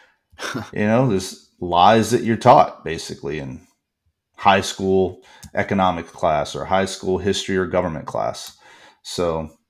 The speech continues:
Speaker 1: Yeah.
Speaker 2: it's an eye opener when you, when I read this thing and you're just kinda going through it and you're really thinking about it, it's like, "Wow,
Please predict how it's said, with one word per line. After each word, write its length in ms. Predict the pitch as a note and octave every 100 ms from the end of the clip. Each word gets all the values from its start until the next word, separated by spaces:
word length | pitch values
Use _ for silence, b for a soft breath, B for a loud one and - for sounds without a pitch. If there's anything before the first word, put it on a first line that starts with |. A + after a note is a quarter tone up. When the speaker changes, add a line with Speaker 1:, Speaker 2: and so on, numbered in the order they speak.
| -
Speaker 1:
Yeah. 160 | G#2 F2+
Speaker 2:
it's 180 | G#2 A#2
an 100 | G2+
eye 180 | C3+
opener 420 | G2 D#2 D#2+ D2 D2
when 180 | F#2+ F#2
you, 100 | -
when 160 | G2 G2
I 80 | G#2
read 240 | G#2 F#2
this 420 | F#2 F#2 - - -
thing 240 | F#2 G2+
and 120 | F#2 E2+
you're 160 | F2+
just 200 | F#2 -
kinda 240 | F#2+ E2 D#2
going 360 | F2 G2 F#2+
through 200 | G2 G2+
it 80 | G2
and 80 | F2
you're 120 | E2
really 220 | F2+ F2+
thinking 360 | - F#2+ - F#2+
about 200 | F2 F#2+
it, 40 |
it's 120 | -
like, 160 | A1+ -
"Wow, 260 | D#2 C#2